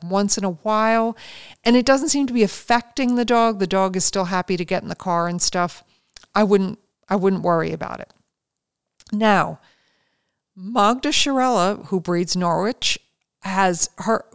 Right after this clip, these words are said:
genetically, Norwich Terriers are very predisposed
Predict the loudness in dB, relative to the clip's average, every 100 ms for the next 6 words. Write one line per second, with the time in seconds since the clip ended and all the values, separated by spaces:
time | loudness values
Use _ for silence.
0 | -4 2 6 6 6 4 0 -4 -4 -6
1 | -8 -2 0 0 -2 -2 -2 -2 -2 -4
2 | -2 -2 -2 -2 2 2 2 0 -4 -4
3 | 0 0 0 0 -2 0 -2